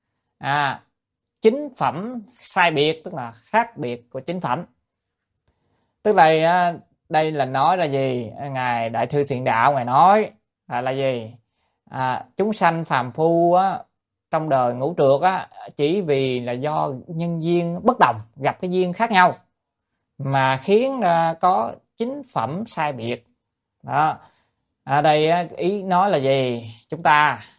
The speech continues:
đây là lời của Đại sư Thiện Đạo nói, và Đại sư Thiện Đạo chúng ta biết là Ngài, à, hóa thân của Đức Phật A Di Đà. Cho nên Đức Phật A Di Đà nói chúng ta phải tin. Ngài nói gì? Chúng sanh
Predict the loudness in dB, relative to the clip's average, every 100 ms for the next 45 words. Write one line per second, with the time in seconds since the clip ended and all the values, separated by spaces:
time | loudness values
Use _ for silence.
0 | _ _ _ _ _ -2 0 0 0 0
1 | -2 -2 -2 -2 -6 -4 -4 0 4 4
2 | 4 -2 -6 -6 -4 -8 -6 -6 -6 -4
3 | -6 -6 -8 -10 -12 -12 -10 -12 -12 -18
4 | _ -4 -2 -2 -4 -8 -8 -6 -4 -2
5 | -2 -4 _ _ _ _ _ 0 2 4
6 | 2 2 2 4 4 4 0 0 -4 -6
7 | -2 0 2 2 0 -8 _ _ _ -2
8 | 2 4 4 4 2 -2 _ _ _ _
9 | _ 2 4 2 2 0